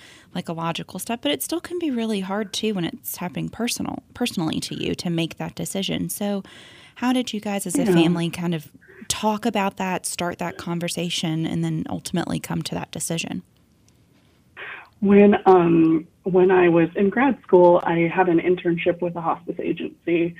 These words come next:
Speaker 2: And one of the things that we learned, you know, while I was doing that was about advanced directives. And I said to my parents,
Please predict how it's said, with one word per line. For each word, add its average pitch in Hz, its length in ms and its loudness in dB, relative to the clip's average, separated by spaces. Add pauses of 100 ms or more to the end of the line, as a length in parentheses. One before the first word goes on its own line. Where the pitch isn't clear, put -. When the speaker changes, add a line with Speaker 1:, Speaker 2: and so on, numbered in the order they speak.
(440)
Speaker 2:
And 165 400 2 (220)
one 175 240 6
of 170 100 4
the 160 100 -2
things 160 220 0
that 165 140 -2
we 160 140 4
learned, 160 580 2
you 180 100 6
know, 170 120 0
while 170 160 0
I 165 100 0
was 156 160 -2
doing 226 240 0
that 165 180 0
was 165 160 -2 (120)
about 165 360 -4
advanced - 400 -6
directives. 170 680 -2 (580)
And 165 580 4 (360)
I 170 520 4
said 175 140 6
to 170 60 -6
my 165 120 2
parents, 165 380 0